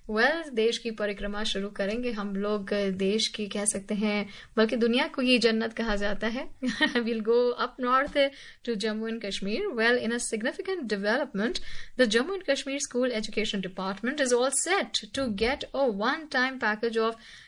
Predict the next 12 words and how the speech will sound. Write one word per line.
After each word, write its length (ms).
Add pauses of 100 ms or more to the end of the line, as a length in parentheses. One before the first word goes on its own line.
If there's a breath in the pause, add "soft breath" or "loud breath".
two 200
thousand 360
crore 180
rupees 340
from 180
the 80
Union 300
Ministry 320
of 80
Education 720 (260 loud breath)
for 220
filling 480